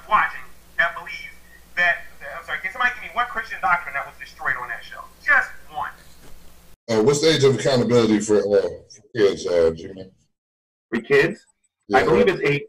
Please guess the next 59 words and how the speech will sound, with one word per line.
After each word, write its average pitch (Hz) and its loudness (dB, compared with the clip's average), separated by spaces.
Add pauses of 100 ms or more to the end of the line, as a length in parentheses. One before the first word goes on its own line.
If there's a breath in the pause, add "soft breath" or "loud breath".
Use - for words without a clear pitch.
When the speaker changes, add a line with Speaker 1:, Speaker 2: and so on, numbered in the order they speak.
(160)
Speaker 3:
seven. 113 2
I 120 2
don't 135 4
have 135 4
a 123 0
scripture - -4
to - -10
give 110 -2
you 107 0
right 101 -4
now 104 -4
for 101 -4
it. - -10
I 78 -12
have - -16
to 104 -10
look 98 -10
for 95 -12
it. - -16
I - -20
believe 113 -4
it's - -14
Speaker 2:
Why 101 -4
do, 123 -4
Speaker 3:
seven. 117 -4
Speaker 2:
why 123 2
do 131 -2
you 131 -2
believe 123 2
it's 113 -2
eight 123 2
or 113 -2
seven? 131 2 (1300)
Speaker 3:
I 101 -6
said, 120 0
I 117 4
believe 123 0
it's 107 -8
seven. 113 2
I 110 0
never 120 0
said 110 0
eight. 104 -4 (380 loud breath)
It's - -16
seven. 110 -2
Speaker 2:
Okay, 110 2
well, 117 2 (160)
why 110 4
do 131 2
you 131 2
believe 127 6
it's 110 2
seven 117 6
if 104 0
you 120 6
don't 117 4
have 113 4
a 101 4
scripture 123 -6